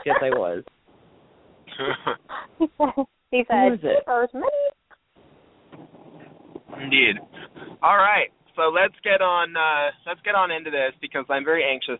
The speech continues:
Speaker 2: to discuss this episode. Very anxious.
Speaker 3: Yes.
Speaker 2: Um,
Speaker 3: Me too.
Speaker 2: there's lots of good stuff. So let's get into the news. So first of all,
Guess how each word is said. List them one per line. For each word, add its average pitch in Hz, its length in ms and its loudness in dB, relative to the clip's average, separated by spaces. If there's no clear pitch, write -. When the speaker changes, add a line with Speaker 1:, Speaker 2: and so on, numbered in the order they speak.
Speaker 2:
to 127 60 -18
discuss 113 400 -2
this - 120 -20
episode. 101 540 -2
Very 104 360 2
anxious. 98 400 -8
Speaker 3:
Yes. 90 120 2
Speaker 2:
Um, 104 440 2
Speaker 3:
Me - 80 -16
too. - 80 -20
Speaker 2:
there's 117 100 -20
lots 120 240 2
of 123 80 -20
good 117 200 -2
stuff. 110 200 0
So 147 220 4
let's 160 160 2
get 185 120 -4
into 185 260 -4
the 175 60 -10
news. 127 260 -10
So 160 200 0
first 220 240 -6
of 190 80 -14
all, 139 320 2